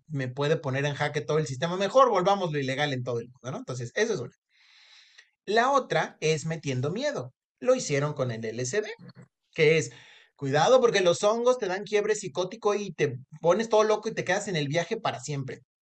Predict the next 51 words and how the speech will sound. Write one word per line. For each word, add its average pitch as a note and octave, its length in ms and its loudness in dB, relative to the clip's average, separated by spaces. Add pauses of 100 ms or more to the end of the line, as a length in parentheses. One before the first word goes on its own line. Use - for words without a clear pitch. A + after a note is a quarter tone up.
(140)
Igual D3+ 280 0
que A3+ 80 2
el G#3 80 4
L G3 120 2
S F#3 200 -2
D, E3+ 320 -2
te - 100 -4
quedas F#3+ 300 -2
para D#3 180 0
siempre, C#3+ 520 -8
o C#3+ 300 2 (240)
la D3 120 0
ayahuasca, D3+ 680 2
o D3 120 0
el D3 100 -4
D E3 80 0
M G3 260 -2
T, F3+ 220 0
o F3 120 2
el D3 100 0
bufo F3+ 260 -2
al F3+ 220 -4
cuidado, F3 560 0
¿eh? C4+ 80 -4 (100)
Porque F3+ 280 -2
es F#3+ 60 -2
súper A#3 300 0
mega D3+ 320 -2
peligrosísimo D3+ 880 -4
el D3+ 100 -4
quiebre F3+ 280 -2
psicótico F3+ 640 -6
y D#3+ 100 -6
te, - 120 -18
o - 1200 -20
sea, - 100 -10
está C#3+ 160 0
buenísimo, F#3 480 2
es D#3+ 60 0
decir, D#3+ 340 -2
o E3+ 180 2
te F#3 160 2
controlo F#3 600 2
por D3+ 220 0
el D#3 160 0
lado E3+ 480 -2 (540)
del D#3 460 0
"es G3 140 2
difícil G#3+ 480 -6
de G3 80 0
obtener", G3+ 500 -4